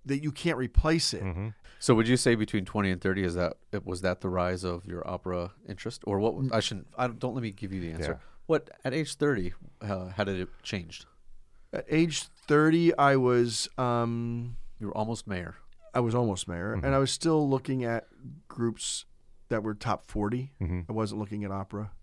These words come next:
Speaker 1: I, I hosted a, um, Italian radio show for five and a half years
Speaker 2: No
Speaker 1: on local
Speaker 2: way.
Speaker 1: A M stations.
Speaker 2: Very good radio
Speaker 1: A-,
Speaker 2: voice.
Speaker 1: and that's, I,
Speaker 3: Yeah.
Speaker 1: yeah, I have a face for radio.
Speaker 3: <laughs>
Speaker 1: And, um, they, and I did a lot about opera.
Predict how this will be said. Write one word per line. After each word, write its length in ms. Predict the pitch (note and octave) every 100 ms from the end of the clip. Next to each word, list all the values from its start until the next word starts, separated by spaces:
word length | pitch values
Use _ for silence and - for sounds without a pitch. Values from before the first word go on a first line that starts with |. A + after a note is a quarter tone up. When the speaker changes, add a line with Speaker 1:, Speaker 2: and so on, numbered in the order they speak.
| _ - _ -
Speaker 1:
I, 160 | B2+ D3+
I 100 | D3 D#3+
hosted 440 | D3 D3+ - B2+
a, 220 | A#2 A2
um, 480 | G#2 G2 G2 G2 G2 - _ _ _ _ _
Italian 640 | G#2 - A#2 A#2 A2 G#2 G#2
radio 360 | G#2+ A2 A2 G#2
show 220 | - G#2
for 100 | G2+
five 260 | G2 G2+ G2+
and 60 | G2
a 40 |
half 200 | G2 G2+
years 300 | G#2 G#2 A2 D#3
Speaker 2:
No 80 |
Speaker 1:
on 100 | D#3
local 140 | D3+ D#3+
Speaker 2:
way. 420 | D#3+ D#3 A2+ A2
Speaker 1:
A 40 |
M 100 | A2
stations. 460 | G#2 G#2 G#2 - G#2+
Speaker 2:
Very 340 | D#3 D3+ C#3+ A2+
good 260 | B2 G#2+
radio 380 | G#2+ G#2 G2 D#2+ D2
Speaker 1:
A-, 80 | D2+
Speaker 2:
voice. 300 | C#2 - -
Speaker 1:
and 160 | B2 A#2+
that's, 340 | B2 A#2+ - - -
I, 120 | - B2+
Speaker 3:
Yeah. 100 | C3+
Speaker 1:
yeah, 120 | C3+
I 20 |
have 100 | C#3
a 60 | B2+
face 280 | - B2+
for 120 | - A2
radio. 320 | A2+ G#2+ G2+ G#2 - - -
Speaker 3:
<laughs> 460 | B2+ A2+ A#2 A2 - - -
Speaker 1:
And, 280 | C#3 C3+ C3+
um, 420 | B2+ C3 B2+ A#2+
they, 380 | A2+ C3+ C#3 C3 - -
and 280 | C3 C3 - -
I 100 | C3
did 100 | C3
a 40 | C3
lot 320 | A2+ A#2 A#2+
about 220 | G#2+ F#2
opera. 400 | E2+ E2 D2+ B1+